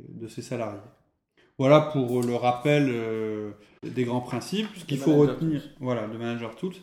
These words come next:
Speaker 1: Ce qu'il faut, bon, c'est des choses hyper évidentes, mais l'originalité de Manager Tools, c'est qu'elle va vous expliquer exactement comment faire pour agir sur ces quatre leviers.
Speaker 2: Avec des petits outils simples,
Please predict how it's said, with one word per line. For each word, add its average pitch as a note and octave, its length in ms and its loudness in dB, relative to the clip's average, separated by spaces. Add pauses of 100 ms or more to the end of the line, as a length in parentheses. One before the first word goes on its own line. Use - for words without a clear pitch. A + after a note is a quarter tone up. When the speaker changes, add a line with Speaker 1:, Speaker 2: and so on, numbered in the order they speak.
(300)
Speaker 1:
Ce - 80 -20
qu'il D3+ 80 0
faut, D3+ 380 4
bon, A#2+ 160 -4
c'est - 160 -8
des A2 120 -6
choses B2+ 480 -2
hyper D3+ 380 0
évidentes, C#3 680 -4 (460)
mais B2 720 0
l'originalité C3 720 0
de B2+ 60 -4
Manager A#2 420 -6
Tools, F#3+ 160 -6
c'est B2 220 -8
qu'elle A2+ 160 -8
va A2 100 -8
vous A2+ 180 -8
expliquer C3 460 -6
exactement D3 800 -2 (340)
comment D3 300 4
faire F#3 260 -4
pour B2+ 180 -2
agir C#3+ 300 -2
sur C#3+ 140 -10
ces A#2 160 -10
quatre D3+ 340 -4
leviers. A2 360 -4 (180)
Speaker 2:
Avec D3 240 -6
des C3+ 80 -8
petits D3+ 280 -8
outils D3 220 -10
simples, D3 280 -10